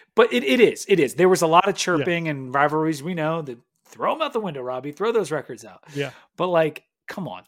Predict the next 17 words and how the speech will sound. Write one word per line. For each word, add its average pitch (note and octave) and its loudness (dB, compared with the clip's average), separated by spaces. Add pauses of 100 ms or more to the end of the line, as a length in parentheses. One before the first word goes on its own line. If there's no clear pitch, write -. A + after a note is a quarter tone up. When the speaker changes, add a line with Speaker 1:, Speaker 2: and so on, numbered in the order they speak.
Speaker 1:
They, F#3+ 2
they G#3 2
shouldn't F3 -2
have D3+ -6
struggled C#3+ -6
in C#3+ -6
that C3+ -8
game. D3+ -8
They B2+ -12
shouldn't C#3 -10
have G#2 -20
been G#2 -20
down F3 -2
in E3+ -4
Speaker 2:
No. D#3+ -2
Speaker 1:
that D#3 -6
game. C#3 -8